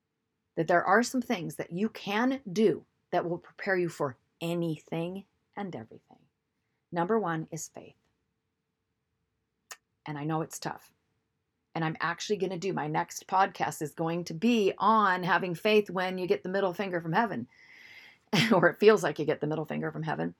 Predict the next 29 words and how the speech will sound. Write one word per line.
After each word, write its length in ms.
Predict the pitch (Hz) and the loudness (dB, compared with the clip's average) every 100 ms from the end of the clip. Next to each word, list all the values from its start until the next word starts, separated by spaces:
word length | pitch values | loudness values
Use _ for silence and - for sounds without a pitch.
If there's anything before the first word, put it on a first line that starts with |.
| _ _ _ | _ _ _
but 100 | - | -8
having 320 | 160 160 160 165 | 0 0 0 -4
faith. 300 | - - - _ _ _ _ _ _ _ | -8 -12 -16 _ _ _ _ _ _ _
I 100 | 147 | -4
don't 180 | 151 156 | -2 -2
know 80 | 160 | -4
how 480 | 139 - 180 175 208 | -8 -2 4 6 4
I 140 | - | 0
would 140 | 175 180 | 0 -4
have 120 | 180 | -6
survived 600 | - 185 156 120 110 - _ _ _ _ - | -10 -8 -8 -8 -12 -20 _ _ _ _ -4
or 160 | 160 156 | -2 0
would 160 | 165 | 0
be 140 | 175 175 | 0 -2
surviving 440 | - 170 175 196 | -2 0 0 0
now 160 | 175 156 | -6 -6
without 320 | 151 143 - | -6 -8 -10
faith. 240 | - - - _ _ _ _ _ _ _ _ _ _ | -16 -18 -20 _ _ _ _ _ _ _ _ _ _
Courage. 500 | - 185 160 151 - - _ _ _ _ _ _ _ _ | -6 -2 -2 -4 -14 -20 _ _ _ _ _ _ _ _
And 140 | 151 | -2
a 40 | 156 | -2
lot 200 | 156 156 | -2 -4
of 20 | |
that 160 | 151 - | -6 -8
comes 220 | 185 165 | -8 -8
from 160 | - | -10
faith. 280 | - - - _ _ _ | -10 -10 -12 _ _ _
Strength, 540 | - - 190 151 - _ | -16 -8 -4 -4 -8 _
courage. 680 | - 208 196 196 127 - | -6 -2 2 2 0 -6